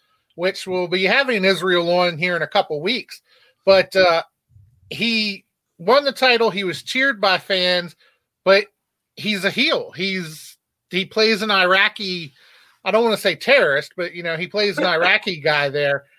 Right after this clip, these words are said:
Speaker 1: And
Speaker 2: Let's say, like, he's an extremist. Let's just call him that. How about
Speaker 1: so,
Speaker 2: that?
Speaker 1: so people,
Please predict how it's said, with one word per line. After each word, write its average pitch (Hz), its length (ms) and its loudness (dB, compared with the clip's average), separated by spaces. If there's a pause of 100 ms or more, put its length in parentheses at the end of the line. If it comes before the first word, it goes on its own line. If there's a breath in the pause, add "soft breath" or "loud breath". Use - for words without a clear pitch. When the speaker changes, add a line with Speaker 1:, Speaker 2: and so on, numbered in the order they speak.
(360 soft breath)
Speaker 1:
And 180 480 2
Speaker 2:
Let's 175 180 4
say, 196 140 2
like, 185 200 4
he's 175 160 0
an 175 60 2
extremist. 156 720 0
Let's 135 200 -4
just 139 160 -10
call 139 180 -2
him 120 120 -8
that. - 240 -8
How 127 120 -2
about 175 160 0
Speaker 1:
so, 214 220 4
Speaker 2:
that? 147 100 -8
Speaker 1:
so 202 200 2
people, 233 640 -2